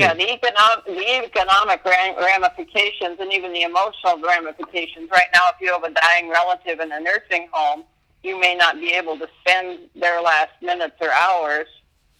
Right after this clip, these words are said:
Speaker 1: with somebody from the family present. Um,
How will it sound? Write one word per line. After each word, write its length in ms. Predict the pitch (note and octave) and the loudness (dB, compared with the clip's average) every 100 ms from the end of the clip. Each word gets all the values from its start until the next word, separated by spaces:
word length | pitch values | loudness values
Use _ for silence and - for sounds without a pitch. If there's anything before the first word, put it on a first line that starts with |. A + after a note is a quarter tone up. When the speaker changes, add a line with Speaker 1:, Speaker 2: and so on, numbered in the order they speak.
| _ | _
Speaker 1:
with 300 | - F3 F3 - - | -12 -4 -4 -4 -2
somebody 360 | F#3+ F3+ E3+ E3 | 0 0 -2 -4
from 160 | F3+ E3 | -4 -6
the 100 | D#3 - | -6 0
family 440 | F3 E3+ D#3+ D3+ | 2 2 -2 -6
present. 680 | - - G3 F#3+ D#3+ C#3 - _ _ | -6 0 0 0 -6 -8 -10 _ _
Um, 600 | - - D#4 D#4 D4+ D4+ | -2 0 2 2 0 -4